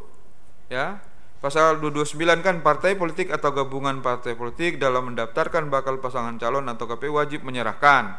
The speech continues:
Nah, ini kan yang Bapak minta supaya D P D juga masuk di situ. Iya. Nah, sehingga nanti di petitumnya mestinya bukan pasal,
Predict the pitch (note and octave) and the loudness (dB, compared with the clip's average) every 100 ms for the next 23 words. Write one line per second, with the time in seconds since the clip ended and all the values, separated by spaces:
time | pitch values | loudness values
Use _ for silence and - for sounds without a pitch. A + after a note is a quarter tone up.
0 | - - - C#3+ F3+ G3+ A#3+ A3 G3 G3+ | -8 -8 -6 -4 -2 0 0 0 0 0
1 | G3 G3+ G3 D3+ - - - - - - | 0 0 4 4 4 -4 -8 -8 -8 -4
2 | D#3 F3+ F3+ F3+ F#3 G#3 F#3 E3 F3 F3+ | 4 6 6 4 6 4 4 0 0 0
3 | D#3+ D3+ B2 F#2 - - - - - - | -2 -4 -4 -4 -6 -8 -8 -8 -8 -8
4 | - - - C#3+ A#2+ F#2+ - - - - | -8 -8 -6 -4 -4 -4 -8 -8 -8 -8
5 | - - - - - - - A2 G2+ F#2 | -8 -8 -8 -8 -8 -8 -8 -6 -6 -6
6 | - - - - - - D3+ C#3 G3+ F#3 | -8 -8 -8 -8 -8 -2 0 0 0 0
7 | F3 A#3 G3+ F3+ F3 F#3 G#3+ A3 F#3+ F#3 | -2 -6 -4 -4 -2 -4 -2 0 0 -2
8 | F#3+ - D#3+ D#3+ D#3+ F#3 A3 F#3 E3+ D#3 | -4 -4 -4 -2 -2 -4 -4 0 0 4
9 | D#3 D#3+ D3 C#3 | 2 4 2 2